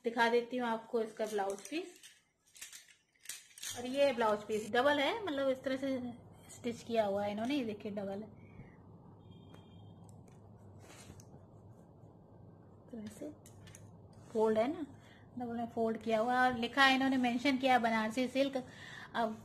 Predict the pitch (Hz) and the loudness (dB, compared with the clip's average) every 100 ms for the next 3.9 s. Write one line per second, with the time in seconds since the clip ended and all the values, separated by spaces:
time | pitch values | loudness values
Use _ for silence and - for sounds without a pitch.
0 | - 233 220 208 226 233 262 226 294 269 | -6 -6 -4 0 2 4 4 4 2 4
1 | 277 254 294 285 294 254 254 233 240 247 | 2 2 0 2 4 4 4 2 6 8
2 | 247 247 - - - - 240 233 262 254 | 8 6 -8 -16 -18 -10 -6 -2 2 6
3 | 254 240 262 294 269 226 220 254 370 | 6 6 4 2 4 4 4 2 0